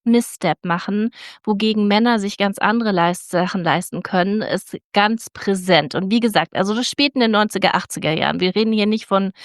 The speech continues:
fünfziger Jahren, sondern das war damals auch so und so, wie sie es erzählt, klingt es, also es ist halt einfach noch diese Welt auch vor Social Media, ja, das ist einfach noch mal anderer Schritt und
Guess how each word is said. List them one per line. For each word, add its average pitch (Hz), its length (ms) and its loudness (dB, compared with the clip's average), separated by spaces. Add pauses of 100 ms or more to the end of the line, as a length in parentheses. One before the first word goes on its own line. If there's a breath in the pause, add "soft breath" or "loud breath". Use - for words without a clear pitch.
(260 loud breath)
fünfziger 269 520 -2
Jahren, 226 280 2
sondern 196 320 -4
das 190 220 -16
war 247 220 4
damals 233 400 2
auch 214 100 0
so - 160 -2
und 226 140 0
so, 226 180 -2
wie 240 120 -2
sie 214 100 -4
es 226 120 -8
erzählt, 240 720 0 (1080 loud breath)
klingt 320 380 0
es, - 220 -8 (220)
also 226 320 0 (520)
es 240 220 0 (100)
ist 294 200 0
halt 302 220 4
einfach 269 320 0
noch 247 180 0
diese 220 500 -4
Welt 226 380 2
auch 208 220 0
vor 285 360 2
Social 277 500 2
Media, 277 600 0
ja, 220 360 2
das 226 220 -6
ist - 380 -8 (340)
einfach 233 280 4
noch 226 200 0
mal 214 200 0
anderer 220 400 2
Schritt - 420 -4
und 226 200 -2